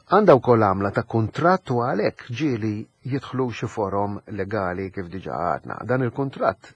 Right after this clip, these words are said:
imqabbel ta' parsi jsir quddiem il-magnifiku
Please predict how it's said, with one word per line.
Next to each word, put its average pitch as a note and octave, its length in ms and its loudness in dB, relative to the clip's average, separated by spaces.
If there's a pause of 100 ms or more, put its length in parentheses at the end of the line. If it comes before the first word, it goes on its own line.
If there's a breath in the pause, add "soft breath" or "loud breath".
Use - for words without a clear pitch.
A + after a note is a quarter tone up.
imqabbel G2 920 -6 (280)
ta' - 140 -4
parsi C3+ 360 -6
jsir D2+ 340 -10 (640 loud breath)
quddiem C#3+ 640 4
il-magnifiku A2+ 1500 -2